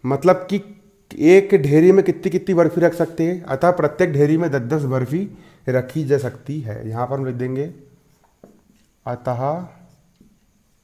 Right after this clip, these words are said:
प्रत्येक ढेरी में दस बर्फियाँ रखी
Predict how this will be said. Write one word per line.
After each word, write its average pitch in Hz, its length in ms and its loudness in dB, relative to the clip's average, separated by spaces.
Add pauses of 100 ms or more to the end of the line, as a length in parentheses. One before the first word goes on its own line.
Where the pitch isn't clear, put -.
(1000)
प्रत्येक 143 680 -2 (1800)
ढेरी 123 680 -2
में 131 440 -6 (1300)
दस 135 420 -4 (1800)
बर्फियाँ 117 760 -4 (1600)
रखी 120 680 -4